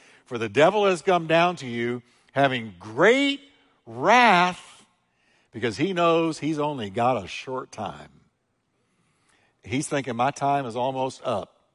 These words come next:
We've been through the seal judgments.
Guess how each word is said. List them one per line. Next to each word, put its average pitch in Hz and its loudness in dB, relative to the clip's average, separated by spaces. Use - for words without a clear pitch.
We've 127 -6
been 135 -2
through 139 -8
the 110 -8
seal 143 -2
judgments. 147 -6